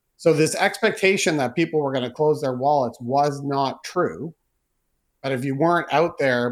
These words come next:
being present, then you were not gonna get their donations. And, and so, yeah, for some, it was harder to do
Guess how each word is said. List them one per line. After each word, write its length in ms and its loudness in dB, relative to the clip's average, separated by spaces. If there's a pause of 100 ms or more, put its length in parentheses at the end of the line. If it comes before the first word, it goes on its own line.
being 280 -4
present, 600 -2 (760)
then 540 -2 (440)
you 220 -4
were 760 0
not 340 0
gonna 200 -2
get 220 0 (520)
their 160 2
donations. 760 0
And, 320 0 (840)
and 260 0
so, 240 4
yeah, 400 2
for 160 -4
some, 400 2
it 120 -4
was 200 -6
harder 380 2
to 120 -2
do 340 -4